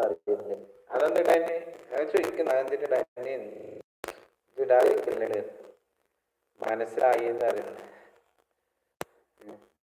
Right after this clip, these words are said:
മനസ്സിലായി എന്ന് അറിയുന്നത്. ഉച്ചയ്ക്ക് കഴിക്കണം, നൈറ്റ്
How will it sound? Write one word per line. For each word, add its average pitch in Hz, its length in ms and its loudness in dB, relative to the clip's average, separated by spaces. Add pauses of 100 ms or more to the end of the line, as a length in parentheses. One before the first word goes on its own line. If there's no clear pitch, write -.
(120)
മനസ്സിലായി 104 480 -8
എന്ന് 98 120 -8
അറിയുന്നത്. 95 360 -12 (1700)
ഉച്ചയ്ക്ക് - 400 -2
കഴിക്കണം, 135 440 4 (120)
നൈറ്റ് 120 280 -6